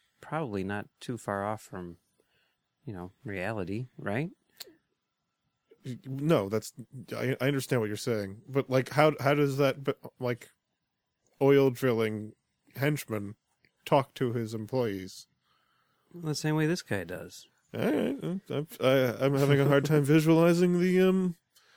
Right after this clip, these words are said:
Speaker 1: It's
Speaker 2: the
Speaker 1: gonna be
Speaker 2: nicknaming of, of, <laughs>
Speaker 3: Hey,
Speaker 2: of a
Speaker 3: you
Speaker 2: petroleum
Speaker 3: guys,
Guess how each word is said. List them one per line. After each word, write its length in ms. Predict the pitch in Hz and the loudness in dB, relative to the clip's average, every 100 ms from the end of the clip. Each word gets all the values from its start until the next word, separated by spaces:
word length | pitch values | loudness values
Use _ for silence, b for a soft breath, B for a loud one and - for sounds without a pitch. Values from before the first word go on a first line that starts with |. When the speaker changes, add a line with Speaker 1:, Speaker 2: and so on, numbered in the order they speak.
| b b | b b
Speaker 1:
It's 140 | - - | -18 0
Speaker 2:
the 100 | 190 | 6
Speaker 1:
gonna 80 | 185 | 8
be 40 | |
Speaker 2:
nicknaming 640 | 233 254 156 127 120 113 117 | 8 6 4 4 2 -2 -2
of, 320 | 127 127 135 | -2 -2 0
of, 280 | - 165 - | 0 2 0
<laughs> 40 | - | 2
Speaker 3:
Hey, 200 | 143 123 | 2 2
Speaker 2:
of 260 | - 180 | -2 2
a 20 | |
Speaker 3:
you 60 | 180 | 2
Speaker 2:
petroleum 520 | - 160 156 196 185 | 2 2 4 8 8
Speaker 3:
guys, 720 | 170 175 151 113 101 - - | 10 8 8 6 2 -2 -4